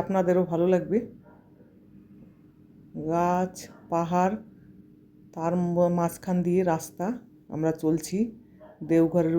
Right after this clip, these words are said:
উদ্দেশ্যে। প্রথমে যাব দেওঘর এয়ারপোর্টে, কারণ ওর ফ্লাইট আছে দুটোর দিকে। এখন সাড়ে এগারোটা বাজে,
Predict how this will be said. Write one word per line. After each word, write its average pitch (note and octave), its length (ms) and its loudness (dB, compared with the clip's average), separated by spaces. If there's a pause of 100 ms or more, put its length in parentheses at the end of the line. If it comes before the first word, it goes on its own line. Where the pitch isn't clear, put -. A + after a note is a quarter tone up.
উদ্দেশ্যে। E3+ 480 -2 (1000)
প্রথমে F#3+ 300 -2 (100)
যাব G3 140 4 (500)
দেওঘর F3 400 4 (500)
এয়ারপোর্টে, E3+ 460 -4 (1400)
কারণ E3 280 0 (100)
ওর E3+ 80 2 (200)
ফ্লাইট E3+ 320 0 (100)
আছে F3+ 180 -8 (360)
দুটোর D#3+ 360 0
দিকে। F#3+ 200 0 (1400)
এখন F#3 280 0 (120)
সাড়ে F3+ 320 6
এগারোটা F#3+ 400 2
বাজে, E3 240 2